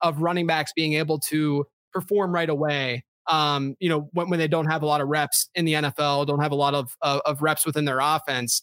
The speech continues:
And so I still was fine with kind of throwing that out with Travis Etienne. With Jameson Williams, it's a little bit different. And, and the reason I say that is if you look at history or since twenty eleven, which is where I date all this stuff back to, uh, i-, if you look at wide,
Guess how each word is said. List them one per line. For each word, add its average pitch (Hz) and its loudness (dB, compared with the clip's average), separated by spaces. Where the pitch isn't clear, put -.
And 165 -2
so 185 4
I 170 2
still 208 2
was 175 0
fine 170 2
with 151 -4
kind 170 2
of 147 -2
throwing 156 0
that 147 2
out 147 2
with 143 -6
Travis 147 0
Etienne. 143 0
With 185 2
Jameson 294 0
Williams, 226 2
it's 185 -4
a 185 0
little 170 0
bit 143 -2
different. 151 -4
And, 185 0
and 190 2
the 190 2
reason 226 0
I 202 2
say 202 0
that 165 0
is 151 0
if 139 -4
you 180 2
look 254 0
at 190 0
history 165 -2
or 143 0
since 202 -2
twenty 196 -2
eleven, 151 0
which 147 -4
is 147 -8
where 151 0
I 151 0
date 151 0
all 147 2
this 139 -4
stuff 139 -2
back 156 0
to, 120 0
uh, 180 2
i-, 190 2
if 185 -2
you 190 2
look 233 2
at 262 0
wide, 175 0